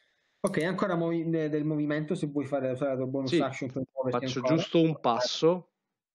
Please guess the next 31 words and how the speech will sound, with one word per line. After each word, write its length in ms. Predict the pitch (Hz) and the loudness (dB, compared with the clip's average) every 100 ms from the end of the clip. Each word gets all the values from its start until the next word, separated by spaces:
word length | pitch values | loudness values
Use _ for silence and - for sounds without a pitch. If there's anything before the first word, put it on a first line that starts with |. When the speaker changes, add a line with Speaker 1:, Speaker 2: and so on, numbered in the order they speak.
| _ | _
Speaker 1:
Mhm. 480 | 139 131 202 277 - _ _ - - | -6 -2 -2 -4 -12 _ _ -14 -6
Speaker 2:
ma 680 | 117 117 113 113 110 113 - | -2 0 2 2 2 -2 -2
anche 260 | 120 - 147 | -4 -2 -2
solo, 400 | - 151 147 135 | 4 4 4 2
che 100 | 135 | 0
ne 60 | |
so, 180 | 120 127 | 0 0
per 160 | 123 117 | 0 0
tornare 420 | 131 123 123 131 | 0 4 4 4
dietro 280 | 127 127 127 | 2 0 2
la 100 | 120 | 2
balestra, 480 | 117 95 104 120 117 | 2 2 -2 -4 -6
così. 340 | 101 104 98 _ - - - | -4 -4 -6 _ -20 -20 -10
Speaker 1:
Vuoi 180 | 143 156 | -4 -2
rimettere 360 | 165 180 175 135 | 0 0 -2 -2
esattamente 420 | 156 151 156 160 | -2 0 -2 -2
la 60 | 143 | -2
posizione 400 | 139 127 151 131 | -4 -4 -2 0
di 80 | 135 | 0
partenza, 760 | 143 - 131 127 135 135 - | -2 -2 -2 -2 -2 -2 -4
di 160 | 139 139 | -4 -2
nuovo 280 | 139 127 127 | 0 0 0
addossato 440 | 123 - 135 123 | -2 -4 -2 0
alla 200 | 123 123 | 0 0
balestra, 400 | 127 123 117 139 | 0 0 0 0
alla 180 | 127 104 | 0 2
Speaker 2:
Perfetto. 300 | 127 101 - | 0 -2 -4
Speaker 1:
balestra 100 | 120 117 | -8 -8
di 80 | 107 | -8
copertura. 500 | - 113 - 117 - - - - - - - - - _ | -8 -8 -6 -8 -8 -14 -20 -20 -20 -20 -18 -18 -18 _
Logan. 600 | - 247 233 131 113 110 | -2 0 0 -2 -2 -6